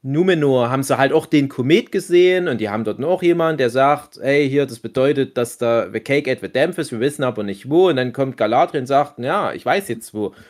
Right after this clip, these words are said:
Okay, dann lass uns mal aufbrechen.“ Irgendwie so eine Verbindung. Aber weil das gefehlt hat,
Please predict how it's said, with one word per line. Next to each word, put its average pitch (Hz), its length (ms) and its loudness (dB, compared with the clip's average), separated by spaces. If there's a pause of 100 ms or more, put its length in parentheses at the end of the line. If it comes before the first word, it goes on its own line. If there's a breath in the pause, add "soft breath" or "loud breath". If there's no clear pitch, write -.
(160 loud breath)
Okay, 156 320 0
dann 113 140 0
lass 117 240 2
uns 123 140 -8
mal 123 140 -2
aufbrechen.“ 101 560 -6 (600 soft breath)
Irgendwie 226 300 2
so 226 140 2
eine 220 120 4
Verbindung. 175 760 -2 (200 soft breath)
Aber 127 260 -4
weil 127 140 2
das 262 260 -2
gefehlt 240 420 -4
hat, 147 240 -2